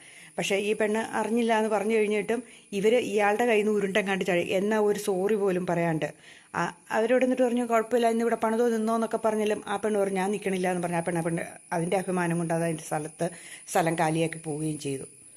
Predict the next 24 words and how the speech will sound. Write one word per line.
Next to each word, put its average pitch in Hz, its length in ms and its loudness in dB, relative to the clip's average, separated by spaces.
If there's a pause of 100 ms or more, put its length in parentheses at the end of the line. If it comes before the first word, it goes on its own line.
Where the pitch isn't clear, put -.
(220)
അപ്പം 190 240 -6
നമുക്കൊരു 196 420 -2
അഭിമാനം 165 440 -2
വേണം. 135 220 -10 (500)
ഏ, 185 120 -6 (300)
അഭിമാനം 190 440 -2
ഉണ്ടായിട്ടെന്താ 214 520 0
കാര്യം? 175 320 -2 (340)
നമ്മളെ 185 300 0
ഇല്ലാതാക്കി 208 760 0
കളഞ്ഞിട്ട് 190 320 -2
അതിൻ്റെ 196 580 -2
ആ 202 160 -4
മാനസികാവസ്ഥ 196 880 0
ഒന്ന് 196 280 -2
ഓർത്തു 185 260 -2
നോക്കിക്കേ. 170 440 -4 (480)
ഏത് 214 360 2
വെള്ളത്തിൽ 208 400 0
കുളിച്ചാൽ 202 320 0 (100)
തീരും 175 200 -2
നമ്മുടെ 175 220 -4
ഈ 170 40 -2
പാവങ്ങളൊക്കെ? 160 680 -6